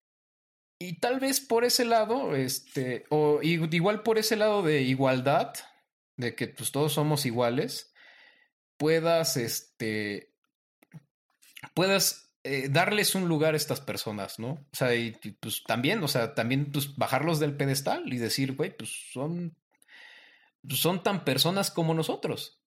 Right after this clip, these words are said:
Y es, en lugar de estarlos endiosando y tener como ese, esa dis-, esa distanciación y ese endo-, endiosamiento que les hacemos,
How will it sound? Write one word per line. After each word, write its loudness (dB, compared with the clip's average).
Y 4
es, 0
en 2
lugar 4
de 2
estarlos 2
endiosando 2
y 0
tener 2
como 2
ese, 0
esa 2
dis-, -2
esa 2
distanciación 0
y 2
ese 0
endo-, 0
endiosamiento -2
que -6
les -4
hacemos, -2